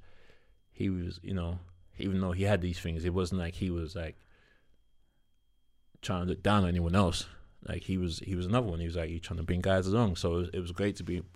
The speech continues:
great being around that, being on team with him. And, you know, so, some of the other guys from teams, like, from up north, you know,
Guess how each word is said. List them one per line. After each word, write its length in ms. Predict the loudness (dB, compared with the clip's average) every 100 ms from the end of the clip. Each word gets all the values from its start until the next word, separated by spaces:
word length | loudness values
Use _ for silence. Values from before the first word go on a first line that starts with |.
| 0
great 240 | 0 2
being 180 | 0 -2
around 320 | -2 0 0
that, 240 | -2 -4
being 160 | -4 -2
on 80 | -2
team 300 | -2 -2 0
with 80 | -2
him. 200 | -2 -4 -10 -20 _ -20 _ _ _ _ _
And, 540 | -2 0 0 -4 -6 -10
you 100 | -8
know, 220 | -4 -4 -8 -14 -6
so, 180 | -2 -2 -2
some 160 | 0
of 60 | 2
the 60 | 4 2
other 60 | -2 -4
guys 280 | 0 0 0
from 160 | -4
teams, 380 | -2 0 0 0
like, 200 | -2 -4
from 180 | -4 -2
up 140 | -2
north, 400 | 0 0 0 -4 -14 -20 _ -8
you 60 |
know, 200 | -6 -6